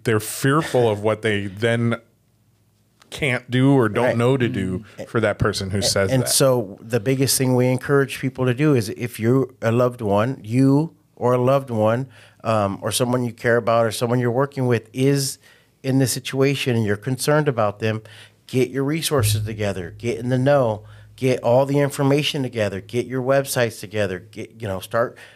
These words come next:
Speaker 2: Googling links and, and the nine eight eight numbers and the, and the suicide hotlines,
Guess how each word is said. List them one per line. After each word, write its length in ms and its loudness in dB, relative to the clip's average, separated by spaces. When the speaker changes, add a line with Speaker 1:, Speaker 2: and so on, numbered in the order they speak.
Speaker 2:
Googling 440 4
links 500 0
and, 200 -4
and 220 -6
the 80 -6
nine 300 0
eight 160 2
eight 260 2
numbers 540 -2
and 160 -8
the, 180 -4
and 160 -6
the 160 -2
suicide 520 0
hotlines, 580 -4